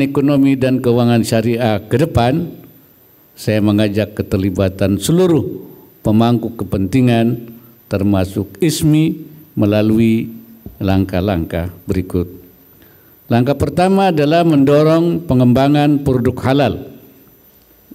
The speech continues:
utamanya bagi produk pangan yang dihasilkan U M K M.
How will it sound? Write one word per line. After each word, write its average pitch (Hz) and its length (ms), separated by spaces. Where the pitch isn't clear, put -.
utamanya 123 880
bagi 104 240
produk 113 480
pangan 135 640
yang 117 240
dihasilkan 104 800
U 101 160
M 90 160
K 90 240
M. 82 80